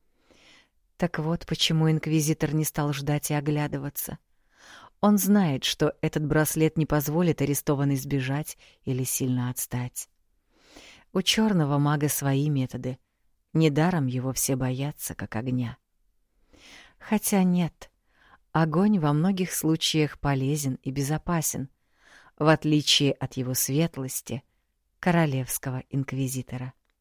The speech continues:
Подхватив юбки, девушка бросилась догонять мужчину,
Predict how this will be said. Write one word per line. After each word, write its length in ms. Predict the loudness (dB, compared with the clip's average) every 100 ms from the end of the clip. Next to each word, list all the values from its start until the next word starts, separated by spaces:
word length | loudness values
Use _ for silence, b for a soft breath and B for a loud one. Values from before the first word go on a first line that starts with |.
| _ _ _ _ b b b b b b
Подхватив 600 | 0 0 0 0 0 0
юбки, 480 | 0 -2 -4 -8 -8 b b b
девушка 420 | 4 4 4 2
бросилась 440 | 6 6 6 4 6
догонять 500 | 4 6 6 4 0
мужчину, 540 | 0 0 2 2 0